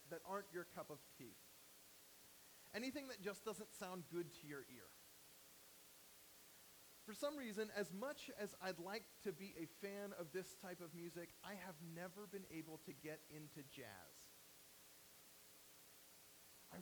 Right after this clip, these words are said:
really, I really want to be a fan of jazz. It seems like it'd be cool to be a fan of jazz. There's a form to it, there's a grammar, there are unspoken rules, but there's also immense freedom.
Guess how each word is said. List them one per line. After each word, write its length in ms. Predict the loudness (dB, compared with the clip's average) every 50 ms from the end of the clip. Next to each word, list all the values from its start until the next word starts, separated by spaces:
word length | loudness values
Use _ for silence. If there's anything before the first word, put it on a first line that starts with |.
| 0 0
really, 240 | 0 0 0 0 0 0
I 80 | -2 0
really 200 | 2 2 2 4
want 200 | 4 4 4 4
to 60 | 4
be 100 | 6 6
a 60 | 4
fan 280 | 4 4 2 2 2 2
of 100 | 0 2
jazz. 280 | 2 2 2 2 0 -2
It 120 | -2 -4
seems 400 | -4 -4 -4 -2 -4 -4 -6 -8 -10 -12 -12 -10 -4 0
like 120 | 0 0 0 -2 -10 -12 -12 -6 -2
it'd 140 | -2 0 0
be 120 | -2 -4 -2
cool 320 | 0 2 4 4 4 4 4 4
to 60 | 2
be 140 | 2 2 2
a 40 | 2
fan 240 | 2 0 0 0
of 100 | -2 -2
jazz. 380 | 0 0 0 2 2 0 -2 -4 -6 -10 -12 -12 -12 -12 -12 -12 -12 -12 -12 -12 -12 4 8
There's 220 | 10 10 12 12
a 80 | 8 8 6 4 2
form 320 | 4 6 6 6 4 4 2 2
to 100 | 4 4
it, 120 | 4 6
there's 200 | 8 6 8 8
a 80 | 8 6
grammar, 540 | 4 4 2 2 4 4 4 4 2 2 0 -4 -10 -12 -12 -12 -12 -12 -12 -12 -12 -2 4 6
there 100 | 8 8
are 220 | 8 8 6 6 4
unspoken 580 | 4 4 2 0 4 6 6 6 8 6 4 4 4
rules, 320 | 4 4 4 4 2 -2 -4 -6 -10 -12 -12 -12 -12 -6 0
but 140 | 0 2 4
there's 180 | 4 4 4 4
also 460 | 2 0 0 2 4 4 4 4 2
immense 640 | 2 2 2 4 4 4 2 2 -2 -6 -8 -8 -8 -10 -10 -4
freedom. 300 | 0 2 2 2 2 0